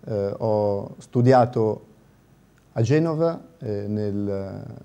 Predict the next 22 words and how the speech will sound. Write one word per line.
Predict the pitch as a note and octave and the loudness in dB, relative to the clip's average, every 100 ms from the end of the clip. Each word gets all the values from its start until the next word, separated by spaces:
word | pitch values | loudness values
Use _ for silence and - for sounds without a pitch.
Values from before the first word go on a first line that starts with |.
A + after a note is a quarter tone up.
| - A2+ | -18 -12
nel | G2+ | -6
liceo | G2+ G2+ - G#2+ G2+ G2+ | -6 -4 -2 0 -2 -4
classico | A2+ G#2 A2+ | -6 -4 -6
statale | A2 A2 A2 G#2+ | -4 -4 -2 -2
Colombo, | A2+ C3+ D3+ D3 D#3 - | 0 2 2 0 -2 -4
e | A2+ G#2+ G#2 | -4 -2 0
poi | B2+ C3 | 0 0
ho | |
proseguito | B2 A#2+ B2+ B2 | 0 0 2 2
i | A#2+ | 2
miei | A#2 | 0
studi | A#2+ A2+ | -2 0
all'estero, | A#2 C#3 C3 B2+ | 2 2 0 -2
negli | A#2+ G#2+ | -2 -2
Stati | G2 G#2 | -6 -4
Uniti, | A#2 C3+ C3+ C#3+ C#3+ - _ _ | 0 0 -2 -6 -8 -20 _ _
ho | A2+ G#2 G2+ G2+ | -8 -4 -4 -6
conseguito | - G#2+ A2+ A#2 A2+ | -8 -6 -2 -2 0
un | A2 A2+ | -2 0
master | A#2 A#2 - A2+ G#2+ G#2 G#2+ G#2+ - - | -2 -4 -4 -4 -2 -2 -2 -4 -12 -14
ad | G#2+ G2+ | -10 -2
Harvard, | B2 B2+ B2 C3+ B2+ B2 C3+ | 2 2 2 0 0 0 -2